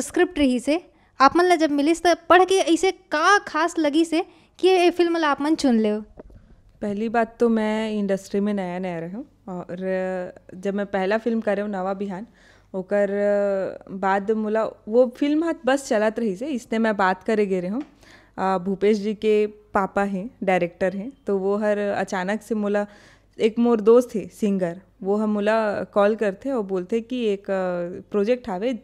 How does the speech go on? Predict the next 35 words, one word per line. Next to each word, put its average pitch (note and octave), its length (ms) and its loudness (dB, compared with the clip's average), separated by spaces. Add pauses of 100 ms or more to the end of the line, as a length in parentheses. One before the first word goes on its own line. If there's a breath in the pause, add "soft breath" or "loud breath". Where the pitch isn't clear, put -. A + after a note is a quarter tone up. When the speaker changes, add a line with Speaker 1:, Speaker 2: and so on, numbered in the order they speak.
(140)
Speaker 2:
करना A3+ 260 2
है C4 160 2
का?" E3+ 200 -6 (500 soft breath)
मैं F3 80 -6
बोली, F3 240 -4
"हाँ, F3+ 240 -4
मैं D4+ 160 0
इंडस्ट्री G#3 400 0
में A#3+ 120 4
हूँ B3 80 2
तो A#3+ 140 -2
कर A3 180 0
हूँ।" C4+ 200 0 (400 loud breath)
फिर A3+ 260 2
मैं A3 240 -2
मिले G#3+ 280 2
बर A3+ 180 0
गऊँ A3 180 -4
सर G#3 220 0
मन G3 200 -4
से, F#3+ 300 -10 (160)
तो F#3+ 80 -2 (600)
वो G3 180 0 (540)
मोला G#3 180 0
तो A#3+ 100 0
अतका A3+ 260 -2
आइडिया B3 260 2
नहीं C4+ 180 2
रही C4+ 140 0
से C4+ 160 -8
कि D4+ 140 -6
मैं A3+ 140 0
जाके G3 340 -2
स्क्रिप्ट G#3+ 320 -2
पढ़ूँ। G3+ 280 -2